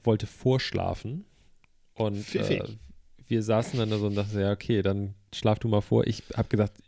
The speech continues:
Speaker 1: „Mir bringt das nichts.“ Ich bin dann ge-, viel geredeter. Ich, ich bleibe einfach wach
Speaker 2: Ja.
Speaker 1: und, ähm, versuchte so Normalität reinzubringen einfach. Und hab dann, äh, Pod-, äh, ach, wie heißt das? Tatort geguckt.
Speaker 2: Ja.
Speaker 1: Und da war,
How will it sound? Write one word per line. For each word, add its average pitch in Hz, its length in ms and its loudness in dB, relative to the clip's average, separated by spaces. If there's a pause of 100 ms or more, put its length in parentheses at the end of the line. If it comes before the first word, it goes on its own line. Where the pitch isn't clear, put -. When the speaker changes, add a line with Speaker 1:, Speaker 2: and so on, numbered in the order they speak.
Speaker 1:
„Mir 113 220 2
bringt 120 220 2
das 127 100 0
nichts.“ 131 260 2
Ich 120 120 -6
bin 110 100 -2
dann 107 160 2
ge-, 110 200 -4
viel - 220 2
geredeter. 120 540 2
Ich, - 240 -8
ich - 120 -16
bleibe 127 280 4
einfach 107 300 -2
wach 127 320 0 (160)
Speaker 2:
Ja. 104 200 -10 (440)
Speaker 1:
und, 113 420 -2
ähm, 101 460 -2 (1400)
versuchte 123 320 2
so 110 120 6
Normalität 107 600 2
reinzubringen 92 500 -4
einfach. 117 280 -6 (480)
Und 104 120 -2
hab 107 80 -2
dann, 104 200 0 (180)
äh, 101 200 -4
Pod-, - 300 -6
äh, 101 140 -8 (120)
ach, - 140 -12
wie 113 80 -6
heißt 120 120 -8
das? - 240 -10 (200)
Tatort 113 320 0
geguckt. - 440 -6
Speaker 2:
Ja. 113 220 -6 (380)
Speaker 1:
Und 123 200 0
da 117 120 4
war, 120 340 4